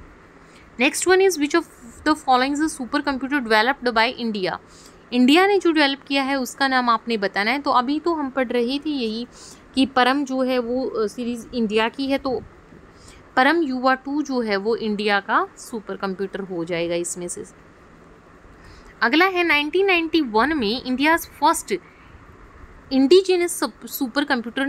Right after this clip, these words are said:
named dash was developed by विजय भटकर। विजय भटकर ने जो है नाइनटीन नाइंटी वन में कौन सा पहला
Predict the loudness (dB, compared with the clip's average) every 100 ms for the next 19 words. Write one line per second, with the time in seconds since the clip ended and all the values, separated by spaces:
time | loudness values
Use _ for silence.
0 | 2 2 2 2 2 0 -2 -2 -2 0
1 | 2 2 2 -2 -2 0 0 -4 -2 2
2 | 0 -2 -14 -10 -8 -8 -12 -20 -20 -20
3 | -20 -18 -6 4 4 6 2 2 2 2
4 | -2 -4 -4 -2 0 0 -2 -6 -4 0
5 | 0 0 -2 -2 0 0 -2 -4 -4 -2
6 | 2 2 2 2 0 0 -6 -6 0 2
7 | 0